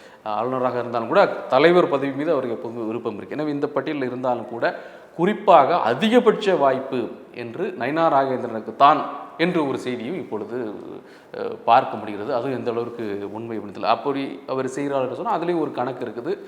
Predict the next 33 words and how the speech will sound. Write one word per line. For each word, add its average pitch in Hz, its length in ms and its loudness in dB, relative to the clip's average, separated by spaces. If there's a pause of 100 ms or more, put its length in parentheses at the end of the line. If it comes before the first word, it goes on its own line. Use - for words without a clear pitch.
(380)
அவர்கள் 143 460 2
மேற்கிலே, 185 520 4
அஹ், 135 500 0
அவர் 131 300 2 (180)
ஒரு 123 280 0
கணிசமான 139 560 0
அளவிற்கு 127 760 -2 (380)
அவர்கள் 120 300 -4
செல்வாக்கை 139 640 2 (420)
பெருக்கிக் 156 300 0
கொண்டிருக்கிறார்கள் 117 640 -4
என்ற 113 180 -6
ஒரு 110 120 -6
பார்வை 110 440 2 (220)
பாஜக 110 480 -4
இருக்கிறது. 101 540 -8 (280)
இன்னொரு 196 300 2
பக்கம் 190 400 -2
தெற்கிலேயும் 185 600 0
நாகர்கோவில், 160 360 4
கன்னியாகுமரியில் 131 640 -2
ஒரு 117 120 -4
அவர்களுக்கான 113 680 -4
ஒரு 110 100 -8
வாக்கு 120 280 -4
வங்கி 110 160 -8
இருக்கிறது. 104 440 -8 (320)
அந்த 131 180 -2
நாகர்கோவில், 180 400 6
கன்னியாகுமரி 170 460 2
நின்றாம, 156 440 -2
அது 185 180 2
அப்படியே 143 280 2